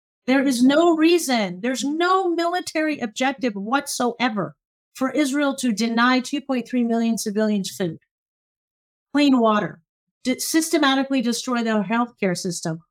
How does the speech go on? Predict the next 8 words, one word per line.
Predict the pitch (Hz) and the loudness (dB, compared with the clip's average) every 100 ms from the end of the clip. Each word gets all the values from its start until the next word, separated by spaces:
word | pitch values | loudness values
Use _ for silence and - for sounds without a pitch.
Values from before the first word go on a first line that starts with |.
| _ - | _ -2
while | 220 269 339 381 285 208 196 240 240 | 2 4 4 4 4 4 2 0 0
indiscriminately | 240 233 - 247 220 | 0 0 0 0 0
bombing | 202 214 220 208 208 202 202 | 2 2 4 2 0 -2 0
residential | 202 202 190 180 - 190 | 0 0 -2 -2 -4 -4
areas. | 202 214 175 151 - _ _ _ - - | 0 0 -2 -6 -14 _ _ _ -8 2
That | 311 427 392 294 - | 4 6 4 2 0
is | 277 233 | 0 2
why | 240 277 311 240 202 202 | 4 6 6 4 2 0